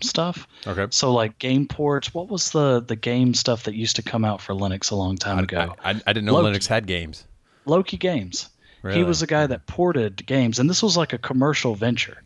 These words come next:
Speaker 2: Mm-hmm.
Speaker 1: Like, they would come to him and they'd say, "If you could port, like, Loki Games, port, like, um, what was it? Railroad Tycoon and a few other games like that." Like, there were some pretty good games.
Speaker 2: Like nineties games, though? It sounds like a
Speaker 1: Yeah.
Speaker 2: nineties thing. I,
Speaker 1: Yeah,
Speaker 2: I,
Speaker 1: nineties.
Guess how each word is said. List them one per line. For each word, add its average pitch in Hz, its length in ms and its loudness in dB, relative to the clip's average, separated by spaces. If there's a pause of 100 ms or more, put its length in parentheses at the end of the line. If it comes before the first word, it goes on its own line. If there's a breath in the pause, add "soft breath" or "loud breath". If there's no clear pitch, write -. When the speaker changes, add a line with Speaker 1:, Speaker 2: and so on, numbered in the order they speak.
Speaker 2:
Mm-hmm. 104 280 -2
Speaker 1:
Like, 107 180 -4 (260)
they 131 140 4
would 131 180 2
come 143 280 2
to 147 140 0
him 139 120 6
and 131 80 4
they'd 120 120 2
say, 117 240 2
"If 107 120 -2
you 135 80 -2
could - 240 -8
port, 131 400 2
like, 107 140 -2 (120)
Loki 131 340 2
Games, 117 540 2 (140)
port, 123 300 0
like, 104 340 -2
um, 92 400 -2 (480 loud breath)
what 123 140 0
was 104 200 2
it? 92 240 0 (680 loud breath)
Railroad 123 400 4
Tycoon 117 840 2
and 101 80 -2
a 95 40 -6
few 117 260 0
other 98 120 0
games 92 300 -2
like 90 200 -6
that." 82 280 -6 (240)
Like, 139 120 0
there 226 80 6
were 277 80 4
some 302 180 0
pretty 220 260 0
good 175 300 0
games. 107 560 -4
Speaker 2:
Like 98 140 -6
nineties 110 380 -4
games, 127 320 -6
though? 131 180 -6
It 110 60 -12
sounds 143 200 -6
like 120 80 -6
a 101 80 -8
Speaker 1:
Yeah. 214 120 6
Speaker 2:
nineties 302 200 4
thing. - 160 -10
I, 196 60 -2
Speaker 1:
Yeah, 175 160 2
Speaker 2:
I, 135 60 4
Speaker 1:
nineties. 117 340 0